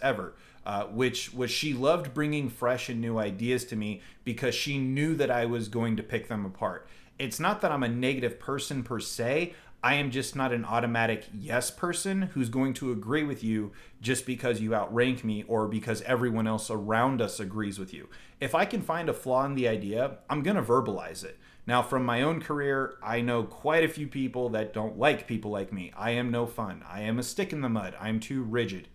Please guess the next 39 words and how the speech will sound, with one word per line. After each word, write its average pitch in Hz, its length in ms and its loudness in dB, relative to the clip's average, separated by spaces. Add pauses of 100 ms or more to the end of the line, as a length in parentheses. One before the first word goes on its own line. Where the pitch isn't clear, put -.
And 123 340 -2
you 135 80 0
know 160 160 4
what? 185 340 4 (380)
You 143 280 2
might 156 280 2
be 170 120 -4
right. 165 280 4 (420)
But 123 220 2
you 117 100 2
know 139 100 4
what 120 120 6
else 139 160 2
is 185 100 0
true? 226 360 2 (580)
I'm 160 180 8
the 190 80 6
type 170 220 2
of - 100 -8
person 131 420 -2
who 117 180 -4
can 110 220 -2
help 117 300 -2
you 117 80 -2
see 113 220 -4
flaws 120 600 2
that 110 180 -2
maybe 123 260 2
you 120 220 -6
didn't 117 300 -4
consider 123 640 0 (220)
because 123 340 2 (100)
I'm 160 200 2
innately 139 520 0
worried 113 440 2
about 101 240 -4
something 113 340 0
going 98 400 -2
wrong. 127 320 2